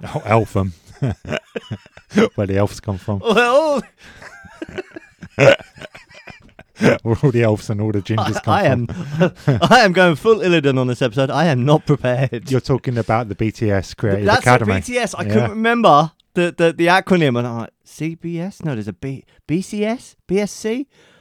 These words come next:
Speaker 2: I'm like, what is it? Uh, B T S, yes.
Speaker 1: Yeah,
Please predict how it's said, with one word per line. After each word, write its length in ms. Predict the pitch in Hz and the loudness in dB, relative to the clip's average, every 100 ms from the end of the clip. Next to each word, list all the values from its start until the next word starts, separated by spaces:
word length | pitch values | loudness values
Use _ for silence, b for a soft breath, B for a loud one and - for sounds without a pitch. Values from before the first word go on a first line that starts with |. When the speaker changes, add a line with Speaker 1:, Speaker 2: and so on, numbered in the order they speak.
| b | b
Speaker 2:
I'm 140 | - 151 | -12 -12
like, 180 | - | -10
what 160 | 180 202 | -10 -4
is 180 | 262 196 | -2 4
it? 220 | 175 123 | 4 2
Uh, 100 | 170 190 147 | -4 -8 -2
B 160 | 190 190 | -2 0
T 120 | 185 | 0
S, 260 | 123 - - | -2 -6 -10
yes. 340 | 135 104 95 - | -6 -4 -6 -10
Speaker 1:
Yeah, 220 | 104 104 | -6 -6